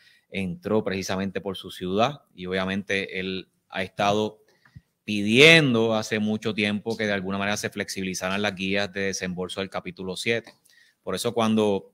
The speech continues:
comencé mi presidencia como en la asociación, una de mis luchas junto con, con Manuel, con el gobernador, con la legislatura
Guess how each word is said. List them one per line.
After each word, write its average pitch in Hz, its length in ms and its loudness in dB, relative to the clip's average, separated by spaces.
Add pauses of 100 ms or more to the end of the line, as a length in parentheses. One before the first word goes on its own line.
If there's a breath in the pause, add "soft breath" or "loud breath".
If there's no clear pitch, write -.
comencé 98 400 -4
mi 104 100 -2
presidencia 107 540 -2
como 107 480 -4 (160)
en 101 140 -6
la 101 60 -2
asociación, 107 680 -4 (200)
una 98 180 -6
de 104 100 0
mis 104 160 -2
luchas 101 440 -4 (360)
junto 101 320 -8
con, 101 300 -8
con 98 220 -8
Manuel, 95 320 -6
con 107 140 -6
el 98 80 -4
gobernador, 92 560 -4
con 101 160 -8
la 95 80 -4
legislatura 92 720 -6